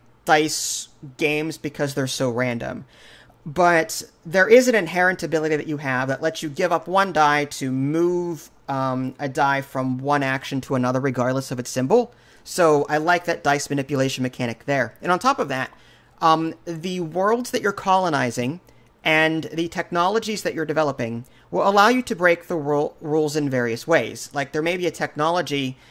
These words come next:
that you develop that says, automatically, if you want to, optional, uh, switch a dice from one action to another. So it's like an extra move a die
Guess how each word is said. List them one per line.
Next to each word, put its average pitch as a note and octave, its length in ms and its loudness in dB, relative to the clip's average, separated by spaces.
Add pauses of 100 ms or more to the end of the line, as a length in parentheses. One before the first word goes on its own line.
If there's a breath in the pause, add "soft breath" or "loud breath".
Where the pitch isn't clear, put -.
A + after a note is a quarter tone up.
(240 soft breath)
that D3 220 2
you D#3 80 -2
develop C3+ 340 0
that C3+ 140 -2
says, B2 720 -2
automatically, F3 960 4 (240)
if - 180 -6
you G3+ 100 -6
want D3+ 260 2
to, C#3+ 180 -2
optional, B2+ 600 -4 (600 soft breath)
uh, B2+ 280 0 (140)
switch - 420 -2
a A3 60 0
dice D#3 400 2
from C#3 220 -2
one D3 160 0
action C3+ 340 -4
to - 140 -6
another. A2+ 340 -6 (560)
So F#3 300 4
it's F#3 120 -4
like G3 160 0
an E3 160 0
extra D#3+ 920 2
move D3 800 -2
a C#3+ 80 -6
die C3+ 400 0